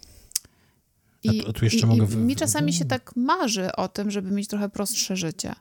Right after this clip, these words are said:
Speaker 2: Bo takie mam wrażenie, że życie w dużym mieście jednak jest bardziej skomplikowane. To jest złudne, to jest naiwne.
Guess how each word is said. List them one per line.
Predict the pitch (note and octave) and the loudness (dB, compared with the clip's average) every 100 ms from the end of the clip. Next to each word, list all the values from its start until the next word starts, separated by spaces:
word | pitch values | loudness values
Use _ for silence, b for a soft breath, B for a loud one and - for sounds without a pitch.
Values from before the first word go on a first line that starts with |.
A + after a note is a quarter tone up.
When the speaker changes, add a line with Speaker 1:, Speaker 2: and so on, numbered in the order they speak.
| b b b b _ | b b b b _
Speaker 2:
Bo | G3+ | -6
takie | G3+ - | -4 0
mam | A3 A3 | 2 4
wrażenie, | A3 G#3+ A3+ A3 | 2 2 2 2
że | G#3+ G#3 | 2 0
życie | G#3 G#3 - G#3 G#3 | 0 -2 -2 -2 -4
w | A3 | -2
dużym | A3 G#3 G#3 | 0 2 4
mieście | G3+ G#3 - A3 | 2 0 -2 -2
jednak | A3+ G#3+ G#3 G#3+ G#3+ - - | 0 0 0 0 -2 -8 -4
jest | G#3 G#3 | -2 2
bardziej | G#3 G3+ | 2 2
skomplikowane. | - G3+ - - F#3+ E3+ E3 F#3 b b b | 2 0 -2 -4 -2 0 -2 -4 b b b
To | - F#3 | -4 0
jest | F#3 F#3 | 0 0
złudne, | G3 G3 G3+ F#3+ F#3+ F3+ | 0 0 4 4 4 0
to | E3 | -4
jest | E3+ | -2
naiwne. | G3 A#3+ B3 G#3 E3 | 0 4 4 2 -4